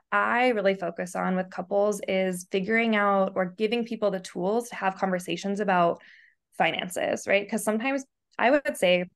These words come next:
a lot of times, actually, people get married and have not talked about their finances at all. And then they're in a rela-, they're in a committed relationship.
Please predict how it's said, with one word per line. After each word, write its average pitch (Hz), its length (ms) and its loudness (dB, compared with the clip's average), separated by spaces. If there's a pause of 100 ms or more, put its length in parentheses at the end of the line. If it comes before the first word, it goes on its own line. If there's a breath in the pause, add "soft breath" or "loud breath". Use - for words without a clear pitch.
(200)
a 226 80 6
lot 233 320 4
of 247 100 -4
times, - 380 -6
actually, - 420 -2
people 226 300 0
get 202 180 0
married 240 440 2
and 190 120 0
have 196 260 -4
not 196 180 -4
talked - 240 -8
about 185 180 0
their 180 100 2
finances 180 480 -4
at 202 80 2
all. - 380 4
And 196 100 2
then 196 140 0
they're 180 180 4
in 254 220 -4
a - 20 -2
rela-, 202 340 -2
they're 185 100 -2
in 196 120 0
a 214 60 -2
committed 196 360 -4
relationship. 190 680 -2